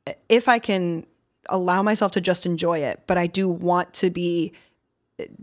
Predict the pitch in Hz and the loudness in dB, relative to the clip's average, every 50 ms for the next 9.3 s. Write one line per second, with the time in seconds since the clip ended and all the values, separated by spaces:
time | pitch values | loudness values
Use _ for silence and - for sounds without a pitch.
0 | - - - 180 - - 185 180 180 175 175 170 - 185 185 185 - 196 190 - | -20 -14 -8 -6 -2 0 2 2 2 0 0 0 0 0 0 0 0 0 -2 0
1 | - 175 180 - - - 196 190 190 - - - 170 185 185 180 185 202 214 226 | 0 0 0 0 0 0 0 0 0 -2 -6 -4 -2 0 2 2 4 2 2 2
2 | 190 185 170 - - 170 175 170 170 165 175 175 170 - - - 170 165 165 170 | 0 -2 -4 -4 -2 0 2 4 4 4 2 0 -2 -2 -2 -2 -2 0 0 0
3 | 170 175 196 214 226 - 214 208 208 - 208 226 202 185 226 214 196 190 180 170 | 2 2 2 2 0 0 2 2 4 4 4 4 4 4 2 2 2 2 0 0
4 | - - _ - - 202 180 - 190 185 180 - - 180 175 - 277 269 214 185 | -2 -6 _ -2 0 0 2 2 0 2 2 0 0 -2 0 2 2 2 4 4
5 | 180 175 175 - 185 180 247 254 - 254 214 196 185 175 175 190 196 214 208 185 | 2 0 0 0 0 0 0 2 2 2 2 2 0 0 2 2 2 4 2 2
6 | 180 180 175 - - 180 175 175 185 180 - - 185 175 175 170 - - - 180 | 0 -2 -2 -2 -2 0 2 2 2 2 0 0 0 0 -2 -2 -4 -4 -4 -4
7 | 160 135 147 131 - - - - - - - _ _ _ _ _ _ _ _ - | -2 -2 -4 -6 -8 -10 -16 -20 -20 -20 -20 _ _ _ _ _ _ _ _ 0
8 | - 214 - - 294 311 - - 190 - 196 185 175 175 175 170 - 175 175 170 | 0 0 2 2 2 2 2 0 0 0 0 0 0 0 0 0 0 0 0 0
9 | 170 165 135 147 160 190 | 0 0 2 0 0 0